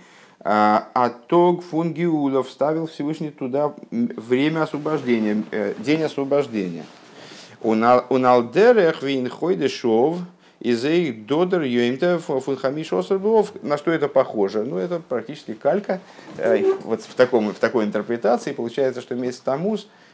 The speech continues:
э, он как будто бы копия э, с месяца Ав, где тоже есть, э, по, то есть, собственно, с Юдзайн Тамус по Тише Беов вот этот траурный период продолжается. Так вот, у нас в месяц Ав, после, сразу после, э,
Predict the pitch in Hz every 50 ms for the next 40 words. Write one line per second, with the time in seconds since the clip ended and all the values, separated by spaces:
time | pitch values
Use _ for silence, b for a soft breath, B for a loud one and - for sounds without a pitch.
0 | B B - - - 104 107 107 107 107 110 110 123 135 139 135 - 123 107 123
1 | 131 139 135 - 120 120 113 - - 160 170 165 - 143 131 123 113 117 - b
2 | b b b _ _ - - 107 107 - 139 147 143 151 151 - - 180 160 131
3 | 110 101 101 101 - - _ _ _ - 117 113 127 131 127 131 120 110 95 104
4 | 98 98 98 95 98 - - 82 87 - - _ _ - 127 - - 113 104 104
5 | - - - 104 - - 104 98 92 - - - - - 117 107 101 104 101 98
6 | 98 - - 104 98 95 - - _ 107 107 104 - 104 98 - 95 92 95 95
7 | 95 90 85 - 95 90 87 90 92 87 87 98 92 92 95 98 98 90 - 98
8 | 95 95 95 92 - 101 107 113 135 175 208 131 131 120 113 - B B B B
9 | B B B - 113 120 120 151 139 123 120 117 117 110 104 - B B B B
10 | B - 104 104 113 123 131 123 117 - 110 104 - - - _ - 131 123 107
11 | 98 90 - - _ _ _ _ _ _ - 135 135 127 127 - 117 107 98 -
12 | 117 123 143 143 127 117 110 - - 113 110 104 - 101 101 98 95 101 104 98
13 | - - - - -